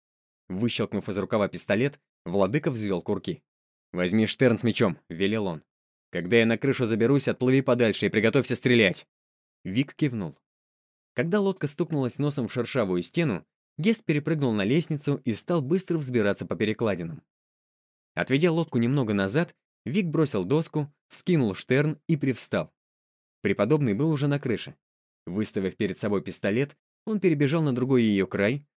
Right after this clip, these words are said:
остановился, покрутил головой и опустил оружие. «Подплывай!» Гест махнул рукой, второй вытаскивая гранату из кармана. Когда Вик забрался наверх, преподобный сидел на корточках возле раскрытого люка.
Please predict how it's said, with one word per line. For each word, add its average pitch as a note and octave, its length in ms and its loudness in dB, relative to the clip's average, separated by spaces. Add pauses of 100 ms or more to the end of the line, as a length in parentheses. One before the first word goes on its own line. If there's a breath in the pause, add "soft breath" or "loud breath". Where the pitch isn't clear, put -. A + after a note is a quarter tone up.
остановился, B2 880 -2 (320)
покрутил F#3+ 400 -2
головой C#3+ 540 2
и C3+ 80 0
опустил G#2 480 -2
оружие. F2+ 420 -4 (380)
«Подплывай!» F#3+ 720 6 (520)
Гест D#3 280 0
махнул B2+ 360 -2
рукой, D3+ 380 0 (240)
второй G#3+ 320 0
вытаскивая D#3+ 560 -2
гранату G2+ 420 0
из F2+ 120 -4
кармана. G2+ 440 -2 (920)
Когда A2+ 240 2
Вик A#2+ 220 2
забрался G#2+ 420 0
наверх, A#2 420 -2 (300)
преподобный F3 460 0
сидел E3+ 300 -2
на D3 120 -2
корточках D#3 520 -6
возле D#3 280 -2
раскрытого G#2+ 480 -2
люка. G#2+ 380 -2